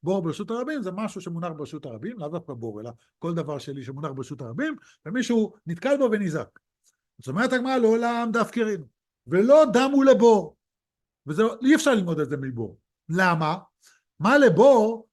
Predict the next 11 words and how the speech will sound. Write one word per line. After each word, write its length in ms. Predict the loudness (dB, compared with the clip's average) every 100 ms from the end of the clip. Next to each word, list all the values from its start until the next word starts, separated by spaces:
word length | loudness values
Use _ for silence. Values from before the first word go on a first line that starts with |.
| -10
שאין 400 | -2 2 2 0
כוח 300 | 0 0 0
אחר 240 | -2 -2 -2
מעורב 420 | -4 -2 -2 -2 -4
בו? 220 | -8 -10 _ _ _ _ _ -6
תאמר 360 | -4 0 0 2
בהני 600 | 4 2 2 2 0 -2 -10 _
שכוח 500 | -8 -6 0 2 2 2
אחר 260 | 0 0
מעורב 380 | 0 -2 0 -2 0
בהם. 240 | -2 -4